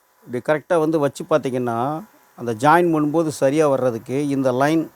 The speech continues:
இந்த ஸ்ட்ரெயிட் லைன் வந்து இங்க கரெக்டா இருக்கணும். இந்த ஸ்ட்ரெயிட் லைன் கரெக்டா வர்ற மாதிரி இங்க வச்சுக்கோங்க. இங்க இந்த லைன் இதுல ரெண்டுலேயும் கரெக்டா இருக்கணும்.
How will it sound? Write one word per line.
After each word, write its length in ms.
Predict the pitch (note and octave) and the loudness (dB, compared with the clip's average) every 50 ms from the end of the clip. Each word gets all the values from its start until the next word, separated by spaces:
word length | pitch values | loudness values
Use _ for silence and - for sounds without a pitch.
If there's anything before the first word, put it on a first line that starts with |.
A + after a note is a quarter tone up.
| _ - | _ -10
இந்த 160 | C#3 A#2+ A2 | -10 -8 -8
ஸ்ட்ரெயிட் 360 | - - - E3 E3+ E3+ - | -8 -4 -2 -2 -2 -2 -2
லைன் 220 | F3 D#3 D3 C#3+ | -2 0 0 0
வந்து 220 | C#3 C#3 C#3+ D#3 D3 | 0 0 0 0 0
இங்க 240 | C#3 C3 A2+ - B2 | -2 -2 -2 -4 -6
கரெக்டா 200 | A2+ - - C3+ | -6 -6 -6 -6
இருக்கணும். 340 | B2 A2 G#2+ A#2 A2+ - - _ _ _ _ _ _ _ _ _ _ _ _ _ _ _ _ _ _ _ _ - | -6 -6 -6 -10 -14 -16 -18 _ _ _ _ _ _ _ _ _ _ _ _ _ _ _ _ _ _ _ _ -4
இந்த 180 | B2 B2+ A#2+ - | -4 -4 -4 0
ஸ்ட்ரெயிட் 260 | - E3+ F3 F3+ E3+ | 2 2 2 2 2
லைன் 220 | F#3 F3+ E3+ D#3 | 2 2 2 2
கரெக்டா 340 | C#3 - C#3+ C#3+ - _ F3 | 2 0 -2 -2 -2 _ 0
வர்ற 280 | D#3+ D3 C#3 B2+ C#3+ C3+ | 2 2 2 2 2 0
மாதிரி 220 | C3 C#3+ D3 D3+ C#3+ | 2 0 0 0 -2
இங்க 160 | C3+ C3 A#2+ | -2 -4 -4
வச்சுக்கோங்க. 380 | A2 - - - A#2+ A2 G2+ - - _ _ _ _ _ _ _ _ _ _ _ _ _ _ _ _ _ _ _ _ _ _ _ _ _ | -6 -8 -12 -14 -14 -14 -14 -16 -20 _ _ _ _ _ _ _ _ _ _ _ _ _ _ _ _ _ _ _ _ _ _ _ _ _
இங்க 600 | _ A2+ A2+ A#2 A#2+ A2+ C3 C3+ D3+ E3+ - - - _ _ _ _ _ | _ -8 -6 -4 0 2 4 4 4 2 -2 -6 -12 _ _ _ _ _
இந்த 300 | D3 C3+ B2 A2+ A#2 A#2 | -10 -8 -4 -4 -2 0
லைன் 560 | A#2 B2+ C#3+ D#3 E3 F3+ D#4+ F4+ F4+ F4+ - _ _ _ _ _ _ _ _ _ _ _ _ _ _ _ _ _ _ _ _ _ _ _ _ _ _ - | 0 0 2 2 0 -2 -4 -6 -10 -12 -16 _ _ _ _ _ _ _ _ _ _ _ _ _ _ _ _ _ _ _ _ _ _ _ _ _ _ -6
இதுல 260 | B2+ B2 B2 B2+ B2 B2+ | -4 0 2 2 2 2
ரெண்டுலேயும் 400 | C3+ C#3 C3+ C#3+ D#3 D#3 C#3+ - | 0 0 0 2 0 0 0 0
கரெக்டா 240 | C#3 B2+ - _ C#3+ | -2 -2 0 _ 0
இருக்கணும். 420 | C3+ A#2 G#2+ A#2 A#2+ B2+ D3 - | 0 0 -2 -6 -6 -4 -4 -6